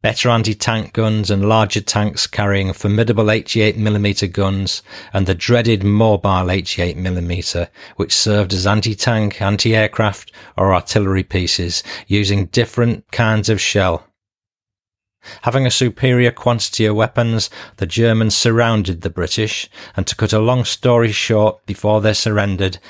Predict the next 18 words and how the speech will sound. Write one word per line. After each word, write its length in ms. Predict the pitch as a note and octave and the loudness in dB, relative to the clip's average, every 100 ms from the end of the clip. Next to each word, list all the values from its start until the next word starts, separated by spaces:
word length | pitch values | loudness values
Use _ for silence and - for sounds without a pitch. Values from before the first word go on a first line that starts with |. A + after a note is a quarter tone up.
| - | -16
many 460 | G#2+ A2 A#2+ A2 F2 | -4 0 2 2 0
had 180 | F2 - | -2 -2
been 260 | F#2 F#2 | -2 -2
killed. 540 | E2+ - G2+ F2+ E2+ - _ _ _ _ _ _ _ _ - - | -4 -2 0 0 -4 -10 _ _ _ _ _ _ _ _ -20 -6
The 100 | G2 | 0
remainder, 680 | G#2 G#2+ B2 B2+ B2 C3+ C3 _ _ - | 2 4 4 4 4 0 -2 _ _ -12
apart 360 | - G2+ - | -2 -2 -2
from 160 | - G2 | -4 -4
some 280 | - A#2 A2 | 0 2 2
who 120 | A2 | 2
managed 340 | A2 G#2+ - | 2 0 -2
to 140 | - G#2+ | 0 0
escape, 540 | G2+ - G2 G2 F#2 - _ - - | 0 -2 0 0 -2 -10 _ -20 -12
were 100 | G2 | -8
taken 440 | F2+ A2 G#2 - F#2 | -2 0 0 -2 -6
prisoner 500 | - G#2+ A2 G#2 G#2 | -2 0 2 2 0
at 160 | F#2+ | -2
Gazala. 720 | - F#2+ - G2+ F#2+ F2 E2 | -4 -4 -2 0 0 0 -2